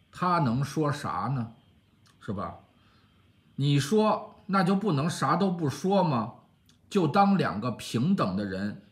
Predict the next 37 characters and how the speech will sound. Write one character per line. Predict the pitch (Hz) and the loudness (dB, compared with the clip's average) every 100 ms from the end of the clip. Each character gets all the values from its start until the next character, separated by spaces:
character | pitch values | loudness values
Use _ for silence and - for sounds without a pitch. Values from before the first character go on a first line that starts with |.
| _ | _
平 | - - 120 190 | -10 -4 0 0
等 | 113 95 | 0 -4
相 | - 135 123 | -4 -2 -2
待 | 131 143 110 | 0 0 0
吗？ | 107 98 - _ _ _ _ _ | -2 -6 -10 _ _ _ _ _
那 | 156 202 131 | 2 2 2
不 | 110 | -4
行， | 104 - 92 101 - _ _ _ | -6 -6 -6 -8 -10 _ _ _
明 | - 135 151 196 | -2 0 2 2
次 | 196 - 254 135 | 0 -2 -2 -2
序， | 104 - 104 - - _ _ _ | -2 -6 -8 -8 -16 _ _ _
别 | 127 135 180 | 2 4 2
尊 | 175 196 180 175 165 | 0 -2 0 0 -2
卑。 | 185 180 170 - _ _ _ _ _ _ - | -2 -2 -4 -12 _ _ _ _ _ _ 0
对 | 180 | 2
这 | 156 196 135 | 4 2 2
帮 | 170 170 | 0 0
思 | - - 214 | -4 -4 -2
想 | 147 113 90 101 | 0 -2 -4 -8
停 | - 123 165 | -4 -2 0
留 | 151 123 156 | 0 -2 0
在 | 156 110 - - _ | -2 -4 -8 -18 _
整 | - 123 101 101 | 0 2 2 -2
黄 | - 107 156 196 | -4 -2 0 0
旗 | - 113 | 0 -4
时 | 123 - 104 113 | -4 -6 -8 -4
代 | 147 101 | -2 -2
的 | 95 | -4
人 | 92 117 | -4 -4
来 | 110 92 | -4 -6
说， | - 98 - - _ _ - | -8 -8 -8 -16 _ _ -14
是 | - 147 123 | -4 -2 0
人 | 123 156 196 | 0 2 4
与 | 127 | 2
人 | 90 95 120 139 | -2 -2 -4 -2
交 | 196 175 | 0 2
往 | 160 131 - - | 2 0 -6 -10